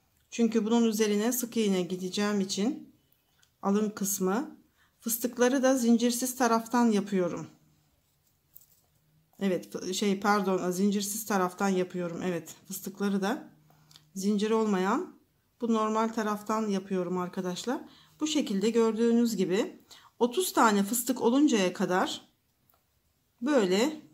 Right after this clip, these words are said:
yapıp daha sonra kesiyorum. Şimdi bitireyim, hemen yine gösteriyorum. Evet, otuz tane fıstığımı yaptım arkadaşlar. Şöyle.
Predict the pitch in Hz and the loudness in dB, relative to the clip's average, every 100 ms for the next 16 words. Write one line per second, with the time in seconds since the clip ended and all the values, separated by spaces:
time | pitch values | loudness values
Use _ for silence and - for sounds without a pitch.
0 | - 233 269 233 302 - - - 269 285 | -4 0 2 2 0 0 -14 -2 2 2
1 | 277 208 190 240 370 - _ _ _ _ | 2 2 4 2 2 -8 _ _ _ _
2 | - 247 240 208 185 196 285 254 254 269 | 0 0 2 0 0 0 2 2 2 2
3 | 233 247 285 262 262 254 233 277 262 247 | 2 2 2 2 4 4 4 4 2 0
4 | 247 233 220 190 165 - _ _ _ _ | 2 2 2 0 -2 -8 _ _ _ _
5 | _ _ _ _ _ _ _ _ _ _ | _ _ _ _ _ _ _ _ _ _
6 | _ _ _ _ _ _ _ _ _ _ | _ _ _ _ _ _ _ _ _ _
7 | _ _ _ _ _ _ _ _ _ _ | _ _ _ _ _ _ _ _ _ _
8 | _ - - _ _ _ _ 196 165 - | _ -20 -20 _ _ _ _ -8 -6 -6
9 | 226 285 - 254 190 190 202 233 - 226 | -6 -6 -6 -2 0 -2 -2 -6 -2 0
10 | 202 208 214 - 226 190 175 175 165 160 | 0 -2 -4 -6 -4 -4 -6 -8 -8 -8
11 | 185 214 262 - 180 160 175 | -8 -8 -8 -10 -10 -8 -8